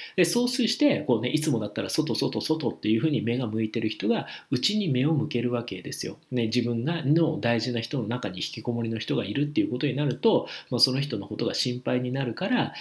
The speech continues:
ね、えー、結局、ね、えー、し-、焦点を内に向けるわけです。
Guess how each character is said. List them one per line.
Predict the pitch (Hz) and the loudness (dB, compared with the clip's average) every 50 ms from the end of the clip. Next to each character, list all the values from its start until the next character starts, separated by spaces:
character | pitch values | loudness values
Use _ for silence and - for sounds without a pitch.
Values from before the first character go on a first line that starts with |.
| - - - | -14 -6 0
ね、 | - 147 160 147 - | 2 2 2 2 0
え | 117 | 0
ー、 | 107 - | 0 0
結 | - 101 - | 0 -2 -2
局、 | - 110 - 175 170 123 - - - - - _ - | -2 0 4 4 4 4 4 0 -6 -14 -20 _ -4
ね、 | 131 139 147 147 - | -2 -2 -2 -2 -2
え | 110 | -4
ー、 | 104 95 | -2 -2
し-、 | - - - - - - - _ _ _ - - | -2 -4 -4 -6 -12 -18 -20 _ _ _ -8 -2
焦 | - - 151 143 135 | 2 6 6 6 6
点 | - - 92 98 139 | 2 -2 -4 -2 0
を | 180 160 - - | 0 0 0 0
内 | 127 127 - - 165 | 0 0 2 2 2
に | 180 175 | 2 2
向 | 135 123 117 | 0 -2 0
け | - 139 | -2 -2
る | 131 135 131 | 0 0 0
わ | 127 120 | -2 -2
け | - - - - - - - | -4 -8 -12 -12 -12 -10 -10
で | - 101 | -8 -8
す。 | - - - | -6 -8 -10